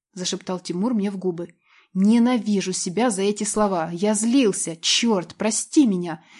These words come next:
Никто не имеет права говорить о тебе такое. Даже ты сама, слышишь?» Я всхлипывала и кивала. «У нас будет ребёнок», продолжал Тимур. «Девочка или мальчик, неважно. Главное, чтобы родился здоровый малыш.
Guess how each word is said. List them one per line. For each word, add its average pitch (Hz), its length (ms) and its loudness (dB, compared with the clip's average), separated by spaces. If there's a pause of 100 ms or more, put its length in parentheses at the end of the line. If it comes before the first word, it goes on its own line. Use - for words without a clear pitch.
(140)
Никто 254 440 4
не 254 160 6
имеет 240 260 2
права 208 280 4
говорить 214 360 0
о 220 40 -2
тебе 220 220 0
такое. 226 640 0 (360)
Даже 233 280 0
ты 262 100 0
сама, 247 480 4
слышишь?» 285 720 0 (640)
Я 180 140 -6
всхлипывала 214 600 -4
и 208 60 -4
кивала. 180 500 -8 (440)
«У 190 80 -4
нас 214 420 0
будет 214 340 -2
ребёнок», 208 640 -2 (140)
продолжал 180 420 -6
Тимур. 175 380 -6 (420)
«Девочка 208 580 0
или 214 140 2
мальчик, 247 560 0
неважно. 208 720 2
Главное, 226 520 4
чтобы 196 240 -2
родился 214 360 0
здоровый 208 440 2
малыш. 185 480 -2